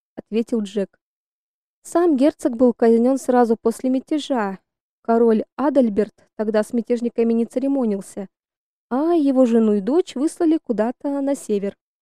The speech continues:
По-моему, родовой замок герцогини был где-то в Зеленом Эрине". "Значит, если дочь жива, ее тоже нужно охранять.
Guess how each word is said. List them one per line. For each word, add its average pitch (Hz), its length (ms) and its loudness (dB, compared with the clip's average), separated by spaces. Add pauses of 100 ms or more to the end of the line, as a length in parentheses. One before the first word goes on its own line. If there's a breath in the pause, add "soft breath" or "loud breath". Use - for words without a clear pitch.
(540)
По-моему, 233 520 2
родовой 220 360 2
замок 208 360 0
герцогини 294 600 0
был 285 200 2
где-то 269 420 0
в 240 40 -6
Зеленом 254 540 -2
Эрине". 196 520 -2 (2500)
"Значит, 214 720 0
если 269 320 2
дочь 220 220 6
жива, 202 360 2
ее 247 240 4
тоже 233 420 4
нужно 214 420 2
охранять. 202 640 -2